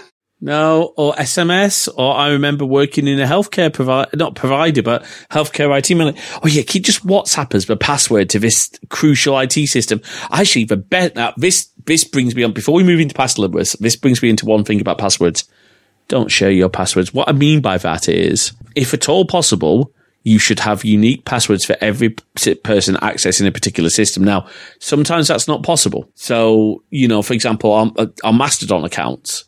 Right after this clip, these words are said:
they are behind two F A, by the way, but our Mastodon account for Crosswires, me and Jay have to share that, but we do that in a secure way. I'm talking about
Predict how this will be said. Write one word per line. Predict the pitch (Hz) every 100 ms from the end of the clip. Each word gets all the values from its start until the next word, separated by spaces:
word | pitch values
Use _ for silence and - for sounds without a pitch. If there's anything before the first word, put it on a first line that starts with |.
| _
they | - 127
are | 175
behind | 165 170 156
two | 156
F | 135
A, | 135 92 - _ -
by | 95
the |
way, | 101
but | 113
our | 131
Mastodon | 180 220 120 95
account | - 95
for | 85
Crosswires, | 117 110 147 139 92 - - - -
me | 151
and | 151
Jay | 160
have | 127 135
to | -
share | 113 143 147
that, | 120 71 71 - - _ -
but | 139
we | 160 165
do | 175
that | 156 107
in | 123
a |
secure | - 123 - 113 101
way. | 117 143 87 87 - - - _
I'm | 139 160
talking | - 131 113 - 107
about | 98 98 87 87 -